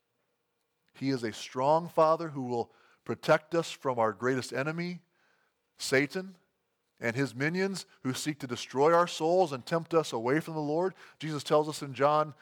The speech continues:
ten twenty-eight and twenty-nine that for those that belong to him, who belong to Christ,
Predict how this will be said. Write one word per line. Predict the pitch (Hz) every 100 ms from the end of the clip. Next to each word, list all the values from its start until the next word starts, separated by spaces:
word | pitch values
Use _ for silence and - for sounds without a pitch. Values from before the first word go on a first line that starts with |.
| -
ten | - 156 151
twenty-eight | 143 151 143 139 147
and | 127
twenty-nine | 139 131 131 156 180 175 - - -
that | 139
for | 147 135
those | 139 175 180 151
that | 156
belong | 135 127 127 165 175 175 170 - _ _ _
to | - 151
him, | 131 156 202 214 214 - -
who | 147
belong | 147 165 170
to | 143
Christ, | - 175 190 202 - -